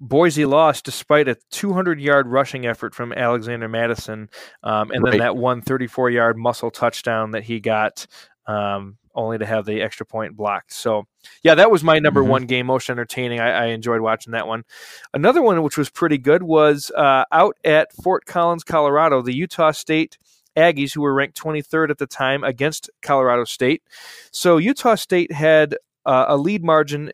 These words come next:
Speaker 1: throughout the game of three ten three zero, three ten three six. Then they were down one,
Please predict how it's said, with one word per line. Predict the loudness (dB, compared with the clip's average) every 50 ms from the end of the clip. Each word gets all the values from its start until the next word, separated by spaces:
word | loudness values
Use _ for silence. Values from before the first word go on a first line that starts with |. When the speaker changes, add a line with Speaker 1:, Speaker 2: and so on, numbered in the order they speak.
| -16 -10
Speaker 1:
throughout | -2 0 0 0 0
the | -2
game | -4 -4 -4 -4 -4 -6 -4 -2
of | 0 2 2 2 0 -2
three | -8 -16 -8 -6 -4 -4 -2 -4 -4 -6 -8 -10
ten | -8 -4 0 2 2 2 0 -2 -8 -16
three | -16 -10 -4 -2 0 0 0 0 -2 -4 -6
zero, | -10 -12 -6 -2 0 0 2 2 2 0 0
three | -4 -6 -6 -4 -2 0 0 -2 -2 -4
ten | -8 -6 -2 0 2 2 2 0 -2 -8 -16 _
three | -10 -6 -4 -2 -2 -2 -4 -6 _ -16 _ _
six. | -10 -8 -4 -2 -2 -2 -2 -6 -14 -16 -16 _ _ _
Then | -2 0 2
they | 2
were | 2 2
down | 2 2 4 4 4 2 2
one, | 0 0 0 0 0 -4